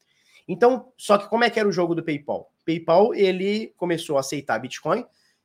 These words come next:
né, pra você negociar, comprar e vender Bitcoin lá dentro, só que ele não permitia, ele não permitia que você sacasse pra fora. Era tipo como se fosse um fundinho, né, como se fosse um E T Fzinho. Você compra lá, deixa lá.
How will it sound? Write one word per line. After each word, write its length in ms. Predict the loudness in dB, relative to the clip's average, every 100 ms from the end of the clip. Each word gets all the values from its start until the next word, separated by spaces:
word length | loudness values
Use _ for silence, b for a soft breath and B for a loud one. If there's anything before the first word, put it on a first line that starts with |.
| _ 2
né, 140 | 2
pra 160 | 2 -2
você 220 | -4 -4
negociar, 480 | -4 -4 -2 0 0
comprar 320 | -2 0 0
e 40 |
vender 280 | 0 -4 -4
Bitcoin 300 | -6 -8 -4
lá 100 | 0
dentro, 260 | 0 -2 b b
só 240 | 0 6 6
que 80 | 4
ele 120 | 0
não 180 | 0 2
permitia, 760 | -2 -2 -4 -2 2 4 4 2 _
ele 160 | -10 0
não 160 | 2 2
permitia 800 | 0 -4 -4 -6 -2 0 0 -4 _ _ _ _ _ _ _ _ _ _ _ _ _ _ _ _ _
que 140 | 2
você 300 | 4 4 2
sacasse 420 | 2 4 4 4
pra 140 | 0 -2
fora. 340 | -2 -2 -2
Era 220 | 4 6 6
tipo 300 | 0 -8 -4
como 180 | -2
se 60 | -2
fosse 240 | -4 -4
um 60 | -6
fundinho, 520 | -6 -6 -2 0 2
né, 120 | 2
como 120 | 2 -2
se 80 |
fosse 160 | -4 -2
um 60 | 0
E 80 |
T 180 | 2 2
Fzinho. 340 | 2 -4 -6 -6
Você 120 | -6
compra 300 | -4 0 4
lá, 140 | 4
deixa 320 | 4 0 0 0
lá. 260 | 0 0